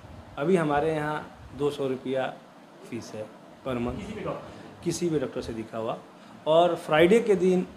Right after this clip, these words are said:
Speaker 1: उनका फीस निःशुल्क है, फीस नहीं लगता है। रहा बात, जब तक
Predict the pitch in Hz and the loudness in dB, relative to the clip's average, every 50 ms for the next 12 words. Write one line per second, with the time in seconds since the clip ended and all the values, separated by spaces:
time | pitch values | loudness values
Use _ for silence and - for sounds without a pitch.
0 | - - - 165 170 160 165 165 151 147 143 139 135 135 143 - - - 180 170 | -18 -12 -4 -2 -2 2 4 6 6 8 6 6 4 2 -2 -4 -4 -4 -4 -4
1 | - - - - - 147 147 147 - 165 143 123 - - 110 - - - - - | -4 -8 -14 -8 -4 -4 -2 0 0 0 0 -2 -4 -8 -12 -12 -12 -14 -4 -2
2 | 175 170 160 - 139 131 127 120 113 - - - 113 107 107 107 113 - - - | -2 -2 0 -2 0 0 0 0 -2 -4 -8 -8 -8 -8 -8 -8 -10 -12 -14 -18
3 | - - - - - - - - - - - - - - - - - - - 135 | -20 -20 -20 -20 -20 -20 -18 -16 -16 -16 -16 -20 -20 -20 -20 -20 -20 -12 -4 -2
4 | 143 151 170 202 190 185 196 196 196 - - - - - - - - - - - | 2 4 4 4 6 6 6 6 4 0 -6 -12 -16 -18 -20 -20 -20 -20 -18 -14
5 | - 139 160 165 - - - 208 202 - | -4 -2 -2 -2 0 0 0 0 0 -2